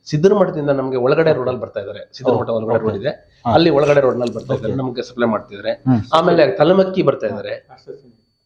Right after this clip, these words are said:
Speaker 1: ರಾಗೋಡ್ ಬರ್ತಾ ಇದೆ.
Speaker 2: ಹ್ಮ್.
Speaker 1: ಆ, ಮತ್ತೆ ಸುಮ್ಮ-, ತುಂಬಾ ಸುತ್ತಮುತ್ತ ಹಳ್ಳಿಗಳಿಂದ
Speaker 2: ಓಕೆ.
Speaker 1: ಎಲ್ಲರೂ ರೈತರು ತಂದು ಹಾಕ್ತಿದ್ದಾರೆ.
Speaker 2: ಎಲ್ಲ ರೈತರು ತಂದು ಅಲ್ಲಿಗೆ ಇದ್ ಮಾಡ್ತಾರೆ.
Speaker 1: ಹೌದು, ಹೌದು, ಹಾಕ್ತಾ ಇದ್ದಾರೆ.
Speaker 2: ಅಂದ್ರೆ ನಿಮ್ಮಿಂದನೇ ಏನೋ ವಾಹನ ವ್ಯವಸ್ಥೆ ಇರುತ್ತೆ, ಅವರು
Speaker 1: ಇಲ್ಲ,
Speaker 2: ಸ್ವಂತ ವಾಹನ?
Speaker 1: ಅವ್-, ಅವರೇ ಸ್ವಂತ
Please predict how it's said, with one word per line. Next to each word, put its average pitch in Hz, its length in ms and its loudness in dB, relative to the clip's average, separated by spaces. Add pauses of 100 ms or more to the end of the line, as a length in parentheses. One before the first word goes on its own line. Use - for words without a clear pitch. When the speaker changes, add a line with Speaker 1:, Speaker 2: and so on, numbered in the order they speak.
Speaker 1:
ರಾಗೋಡ್ 165 460 4
ಬರ್ತಾ 120 260 -2
ಇದೆ. 104 180 -2
Speaker 2:
ಹ್ಮ್. 113 440 -6 (220)
Speaker 1:
ಆ, 147 460 4
ಮತ್ತೆ 165 300 0
ಸುಮ್ಮ-, 190 320 2
ತುಂಬಾ 185 500 4
ಸುತ್ತಮುತ್ತ 170 440 -4
ಹಳ್ಳಿಗಳಿಂದ 151 480 -2
Speaker 2:
ಓಕೆ. 156 120 0
Speaker 1:
ಎಲ್ಲರೂ 143 640 2
ರೈತರು 123 340 -6
ತಂದು 110 200 -6
ಹಾಕ್ತಿದ್ದಾರೆ. 104 420 -12
Speaker 2:
ಎಲ್ಲ 135 260 2
ರೈತರು 143 260 4
ತಂದು 147 280 2
ಅಲ್ಲಿಗೆ 139 280 -2
ಇದ್ 110 120 -6
ಮಾಡ್ತಾರೆ. 110 300 0
Speaker 1:
ಹೌದು, 98 100 -6
ಹೌದು, 98 120 -14
ಹಾಕ್ತಾ 110 280 -6
ಇದ್ದಾರೆ. - 80 -2
Speaker 2:
ಅಂದ್ರೆ 214 180 4
ನಿಮ್ಮಿಂದನೇ 214 460 2
ಏನೋ 196 160 2
ವಾಹನ 180 300 2
ವ್ಯವಸ್ಥೆ 185 400 2
ಇರುತ್ತೆ, 220 200 2
ಅವರು 170 380 2
Speaker 1:
ಇಲ್ಲ, 190 220 2
Speaker 2:
ಸ್ವಂತ 175 140 0
ವಾಹನ? 135 140 0
Speaker 1:
ಅವ್-, 175 220 2
ಅವರೇ 220 180 2
ಸ್ವಂತ 233 300 -2